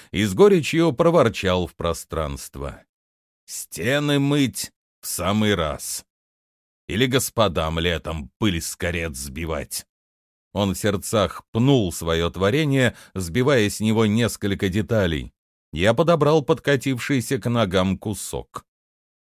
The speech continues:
Глядя на его сутулившуюся спину, я почти физически ощущал бушевавшую в нём бурю. Гордость за безупречную работу схлестнулась с горьким осознанием провала.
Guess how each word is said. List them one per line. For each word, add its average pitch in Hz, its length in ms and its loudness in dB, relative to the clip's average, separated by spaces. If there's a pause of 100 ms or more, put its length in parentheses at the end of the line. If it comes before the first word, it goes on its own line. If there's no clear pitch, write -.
(100)
Глядя 104 400 2
на 101 80 0
его 98 300 2
сутулившуюся 104 960 -2
спину, 165 480 -2 (240)
я 101 160 2
почти 170 480 -2
физически 180 720 -2
ощущал 147 680 2
бушевавшую 143 840 0
в 123 80 -2
нём 143 240 2
бурю. 107 520 0 (320)
Гордость 117 520 2
за 92 160 -2
безупречную 104 840 0
работу 117 520 0 (200)
схлестнулась 139 840 2
с 80 140 -8
горьким 147 480 0
осознанием 117 800 2
провала. 101 720 0